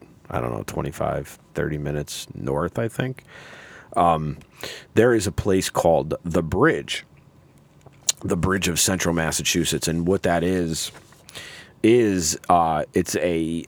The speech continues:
nonprofit human services agency that offers residential services, community outreach, peer support,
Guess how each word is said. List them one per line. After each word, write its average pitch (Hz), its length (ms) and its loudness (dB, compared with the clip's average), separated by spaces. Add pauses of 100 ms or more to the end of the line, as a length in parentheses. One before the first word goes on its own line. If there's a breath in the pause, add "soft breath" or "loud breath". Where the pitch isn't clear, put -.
(100)
nonprofit 95 720 0
human 95 260 0
services 90 480 0
agency 78 960 0 (480 loud breath)
that 85 200 2
offers 87 500 0
residential 92 560 0
services, 78 600 -2
community 92 480 -2
outreach, 85 540 0 (140)
peer 131 240 0
support, 120 600 0